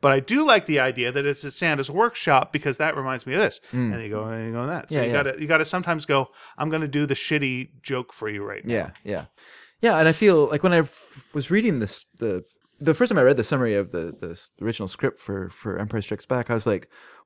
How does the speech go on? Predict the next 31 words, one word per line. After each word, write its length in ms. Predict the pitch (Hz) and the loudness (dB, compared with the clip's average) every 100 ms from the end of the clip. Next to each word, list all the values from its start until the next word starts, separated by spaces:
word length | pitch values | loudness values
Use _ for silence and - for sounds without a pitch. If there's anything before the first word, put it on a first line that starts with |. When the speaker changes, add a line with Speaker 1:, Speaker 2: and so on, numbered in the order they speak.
| - | -6
Speaker 2:
"Wow, 60 | 196 | -6
this 140 | 190 | -4
is 120 | 95 | -4
really 140 | 156 156 | -4 -4
terrible. 640 | - 127 190 156 104 90 | -6 -4 -2 0 -2 -2
Like, 380 | 95 - - _ | -6 -8 -20 _
it's 100 | _ | _
just 160 | 165 - | -10 -4
like 160 | 113 107 | -6 -6
a, 20 | |
I 360 | - _ _ 190 | -12 _ _ -4
don't 80 | |
see 100 | 180 | 0
how 60 | 160 | 2
the 80 | 131 | 2
story 220 | - 160 | 2 2
could 320 | 139 107 92 | 2 -2 -8
be 160 | 95 131 | -2 0
any 160 | 139 143 | 0 2
good 160 | 127 | 2
at 80 | 113 | 2
all. 60 | 143 | 0
Like, 100 | 104 | -2
how 160 | 92 | -4
could 120 | 143 127 | -2 0
it 40 | |
hang 180 | 117 139 | 0 -4
together 300 | 113 123 120 | 0 2 2
at 60 | |
all?" 180 | 123 151 | 2 2
But 200 | 135 98 | 2 0